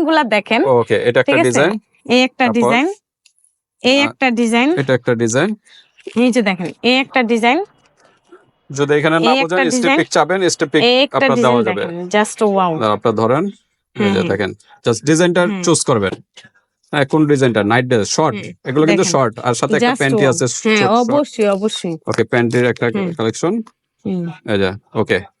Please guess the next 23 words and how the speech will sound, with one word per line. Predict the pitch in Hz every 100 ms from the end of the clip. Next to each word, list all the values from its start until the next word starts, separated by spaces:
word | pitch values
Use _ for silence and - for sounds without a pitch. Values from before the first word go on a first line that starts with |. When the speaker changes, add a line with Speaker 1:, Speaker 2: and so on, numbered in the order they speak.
| _ _ _ _ -
Speaker 2:
সেম | - 175
প্রাইস | 165 202 190
হবে | 190
সবগুলো? | 175 175 170
Speaker 1:
হ্যাঁ, | 269 302 311
হ্যাঁ, | 262 185 180
মাত্র | 220 254 - 302
এক | 285 254
হাজার | 220 190
টাকা, | 180 170
মাত্র | 185 147
Speaker 2:
এক | 151
হাজার | 147 143
Speaker 1:
এক | 117
হাজার | 117
Speaker 2:
টাকা। | 104
Speaker 1:
টাকা, | 95
Speaker 2:
সেকেন্ড | 107 180
Speaker 1:
মাত্র | 123 139
Speaker 2:
হ্যান্ড, | 139 139 170
Speaker 1:
এক |
হাজার | 190 180 -
টাকা। | -